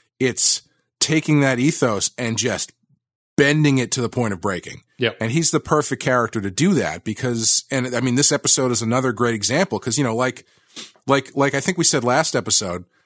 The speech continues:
Speaker 1: uh, Ben Sisko, even though he seems like he's a renegade, is, is the, is the, is the proving ground generally for, for the,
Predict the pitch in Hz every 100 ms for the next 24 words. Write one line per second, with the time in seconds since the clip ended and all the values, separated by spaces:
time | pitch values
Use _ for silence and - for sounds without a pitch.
0 | _ _ - 123 113 107 107 113 156 175
1 | - 185 - 139 113 120 135 143 135 120
2 | 123 - 143 131 131 120 110 101 107 151
3 | 117 95 87 87 113 110 98 - 120 -
4 | 113 107 117 104 95 104 101 95 92 -
5 | 113 95 101 - 151 190 160 104 98 95
6 | 82 80 - _ 120 117 104 98 92 90
7 | 104 98 - 104 92